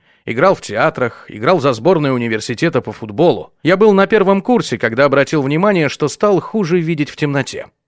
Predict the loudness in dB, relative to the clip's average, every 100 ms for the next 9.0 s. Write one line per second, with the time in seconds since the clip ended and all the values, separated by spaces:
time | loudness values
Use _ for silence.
0 | _ _ -4 0 2 2 2 0 2 2
1 | 2 2 0 2 2 2 0 0 -2 -4
2 | _ _ -2 2 4 4 2 0 0 0
3 | 0 -2 -2 -2 -2 -2 -2 0 -2 -4
4 | -8 -8 -10 -12 -16 -20 _ _ _ _
5 | -4 -4 2 0 2 2 2 0 0 0
6 | 2 2 2 -2 -2 2 2 2 -2 -2
7 | -4 0 0 0 0 -2 -2 0 -2 -4
8 | -8 -4 -2 0 0 0 2 4 4 2